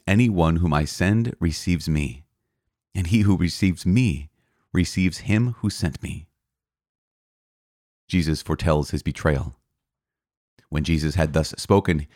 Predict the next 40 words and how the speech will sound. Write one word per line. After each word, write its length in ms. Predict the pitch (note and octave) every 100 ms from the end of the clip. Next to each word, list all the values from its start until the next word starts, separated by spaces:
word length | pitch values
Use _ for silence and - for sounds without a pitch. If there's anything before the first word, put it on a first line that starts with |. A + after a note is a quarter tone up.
| _
he 120 | G2+
was 140 | F#2+
troubled 440 | - - A2 A#2 -
in 160 | F2
spirit 420 | D#2 - F2 D#2+ -
and 120 | D#2+
testified, 640 | G#2+ G2 F2+ - D2 D2 - _ _ _ _ -
"Truly, 420 | G#2 D#2 C#2 B1+ - _ _ _ _ _ -
truly 320 | G#2+ F#2+ F2+
I 140 | D#2+
say 280 | D2+ G2 F#2
to 140 | -
you, 240 | D2 D2 C2+ - - _
one 360 | - E2+ G2+ A#2+
of 160 | B2
you 220 | E2+ D2+ C#2+
will 280 | C#2 E2
betray 400 | D2+ E2+ - F2+
me." 300 | D2+ C2 - _ _ _ _ _ _ _ _ _ _ _
The 60 | D#2
disciples 480 | E2 F#2 D2 D#2+ F#2
looked 220 | G2 -
at 100 | D#2+
one 140 | E2
another, 300 | D#2 D#2 D#2
uncertain 580 | F#2+ G2 - A#2 B1 E2
of 140 | - -
whom 160 | F2+
he 80 | E2+
spoke. 420 | D2+ - E2 - - _ _ _ _ -
One 180 | A2+
of 100 | B2+
his 120 | F2 D2
disciples, 520 | D2 D#2+ C#2 D#2+ -
whom 160 | G2
Jesus 380 | F2+ G#2+ G#2 G2+
loved, 300 | F2+ D2+ C#2
was 180 | D2 D#2
lying 300 | E2+ A#2+ B2
close 380 | - F#2+ F2